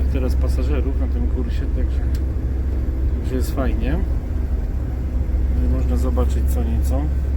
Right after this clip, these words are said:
No tu już nie, nie ciekawie, to ty-, typowo obszar rolniczy. Ale zaraz będziemy jechać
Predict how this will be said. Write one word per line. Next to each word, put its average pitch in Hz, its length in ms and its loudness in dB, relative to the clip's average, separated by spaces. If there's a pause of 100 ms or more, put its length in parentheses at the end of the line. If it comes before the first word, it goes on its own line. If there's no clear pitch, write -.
No - 100 2
tu 135 120 2
już 127 200 0
nie, 131 120 0
nie 120 180 2
ciekawie, 127 420 2
to - 240 2
ty-, - 220 2
typowo 123 320 2 (580)
obszar - 340 0
rolniczy. 143 560 2 (1120)
Ale 147 360 0
zaraz 139 340 0
będziemy 131 400 0 (100)
jechać 127 960 0